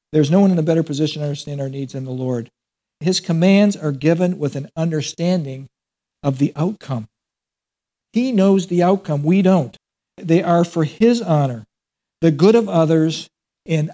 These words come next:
our eventual joy. Obey your commanding officers.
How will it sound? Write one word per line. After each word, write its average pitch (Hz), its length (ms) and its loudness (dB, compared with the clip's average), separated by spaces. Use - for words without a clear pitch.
our 170 520 2
eventual 156 920 -4
joy. 131 480 -6
Obey 165 680 0
your 151 240 -4
commanding 147 500 -12
officers. 127 580 -12